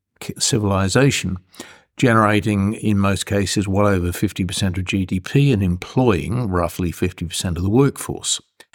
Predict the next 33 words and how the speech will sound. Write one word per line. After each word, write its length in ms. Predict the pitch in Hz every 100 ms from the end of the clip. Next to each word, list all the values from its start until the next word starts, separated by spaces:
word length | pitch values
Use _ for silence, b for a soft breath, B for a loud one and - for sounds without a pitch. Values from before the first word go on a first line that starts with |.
| B B B
However, 640 | - 151 143 160 123 82 - _ -
and 160 | 123 98
here's 300 | 104 95 -
the 100 | 90
rub, 400 | 104 95 85 135 b b b b b
family 500 | - - 123 151 156
business 560 | 98 92 101 95 90 - -
makes 520 | 101 101 95 - - _
no 280 | 95 98 92
sense. 580 | - 95 - - - - _ _ _ _ b b b b b _ -
We 100 | 135
need 160 | 170
to 100 | 156
understand 500 | 135 107 - 104 92
that 280 | 85 - - - _ _ -
because 440 | 113 113 104 -
nobody 320 | 196 143 110 90
ever 140 | 92
talks 340 | - 175 -
about 380 | - 104 82 90
it, 160 | 208 - B B B -
but 100 | 139
all 160 | 165
you 60 | 143
have 180 | 113 95
to 60 | 110
do 320 | 120 127 104
is 180 | 95 90
look 340 | 107 131 131
at 280 | 107 87 -
the 120 | 101
key 280 | 101 - 175
characteristics 1160 | - 123 104 95 98 127 - - - - -